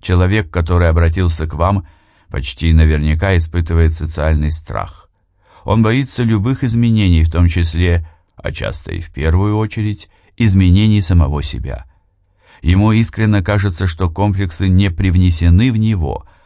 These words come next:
а составляют его суть, основу. Он убеждён: убери этот страх, и от него, от человека, ничего не останется.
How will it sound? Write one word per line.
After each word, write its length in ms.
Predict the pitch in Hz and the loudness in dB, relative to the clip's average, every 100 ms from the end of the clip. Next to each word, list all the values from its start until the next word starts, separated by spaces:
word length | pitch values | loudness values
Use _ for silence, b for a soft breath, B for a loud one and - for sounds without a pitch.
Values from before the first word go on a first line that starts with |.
| b | b
а 140 | - - | -8 -4
составляют 680 | 76 80 73 73 87 85 80 | -4 -4 -4 0 2 2 2
его 260 | 80 80 | 2 2
суть, 420 | 82 - 90 76 - | 0 -2 -4 -4 -10
основу. 800 | - 80 - 82 90 69 - - b b b b b | -6 -6 0 2 2 0 -8 -16 b b b b b
Он 200 | 101 135 | 0 0
убеждён: 680 | 131 135 98 80 57 - - b b b b | 0 -2 -2 -4 -4 -6 -16 b b b b
убери 480 | 101 92 101 107 110 | 2 2 2 2 4
этот 380 | 92 80 78 | 2 0 -6
страх, 580 | - - 73 80 - _ _ _ _ - | -6 -8 -4 -4 -4 _ _ _ _ -4
и 60 | 87 | 0
от 200 | 80 78 | 0 0
него, 540 | 78 71 80 127 - _ _ _ _ - | 0 0 0 -2 -4 _ _ _ _ -8
от 180 | 76 80 | -6 -6
человека, 760 | 87 92 80 58 - - - _ _ _ _ | -2 0 0 -2 -10 -16 -18 _ _ _ _
ничего 440 | - 90 82 80 82 | 0 0 2 2 6
не 120 | 85 | 4
останется. 720 | 92 - 120 73 64 - - | 4 -2 -4 -4 -6 -10 -18